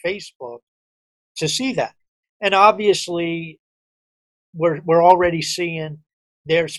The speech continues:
people being ostracized or different topics being ostracized. Uh, you know, obviously the cryptocurrency, uh, attacks that YouTube seems to go through periodically.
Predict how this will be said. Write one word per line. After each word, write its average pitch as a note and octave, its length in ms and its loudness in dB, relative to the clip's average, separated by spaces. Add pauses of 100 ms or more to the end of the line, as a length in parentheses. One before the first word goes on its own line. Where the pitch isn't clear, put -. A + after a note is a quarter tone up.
(120)
people F3+ 240 -6
being E3 280 -4
ostracized D#3 840 -4
or C3 140 -10 (120)
different F3+ 380 -8 (200)
topics D#3+ 360 -4 (100)
being C3+ 160 -18
ostracized. A#2+ 840 -20 (540)
Uh, C#3 280 0 (100)
you D#3 60 -4
know, C#3+ 140 0 (120)
obviously C#3+ 400 -8 (100)
the C#3+ 220 -16 (160)
cryptocurrency, D3+ 1160 -10 (460)
uh, C#3 220 -2 (100)
attacks - 480 0
that C3+ 260 -6 (140)
YouTube C#3+ 440 -14
seems C#3+ 340 -18
to C#3 80 -20
go C#3+ 260 -10
through C3+ 240 -20
periodically. C3 640 -6